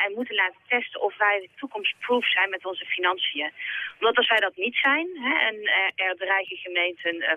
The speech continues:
failliet te gaan, en dat noemen wij dan artikel twaalf gemeenten, dat we daar ook met z'n allen last van hebben. Want we be-, betalen dat ook met z'n allen als gemeente, als er van ons gemeenten zijn die omvallen.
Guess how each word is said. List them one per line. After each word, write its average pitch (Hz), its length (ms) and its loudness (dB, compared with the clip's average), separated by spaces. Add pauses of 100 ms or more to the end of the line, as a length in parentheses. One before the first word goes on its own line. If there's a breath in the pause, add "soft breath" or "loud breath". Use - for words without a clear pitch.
failliet 190 280 -2
te 190 80 -6
gaan, 165 280 2
en 165 120 -2
dat 165 160 -6
noemen 180 240 2
wij 160 100 4
dan 160 160 -2
artikel 165 440 -4
twaalf 180 420 -2
gemeenten, 214 460 -2 (340 loud breath)
dat 247 140 2
we 247 60 2
daar 240 120 4
ook 233 140 -2
met 233 80 -2
z'n - 180 -2
allen 233 140 4
last 233 260 2
van 190 140 -8
hebben. 156 300 0
Want 170 200 0 (360 loud breath)
we 208 140 4
be-, 220 160 -2
betalen 262 440 2
dat 220 160 -2
ook 190 140 0
met 175 140 -6
z'n - 160 -2
allen 165 240 6
als 160 200 2
gemeente, 156 480 -2
als 160 220 2
er 151 240 -2 (140)
van 180 180 2
ons 196 480 4
gemeenten 180 380 0
zijn 165 200 2
die 160 120 -6
omvallen. 147 520 0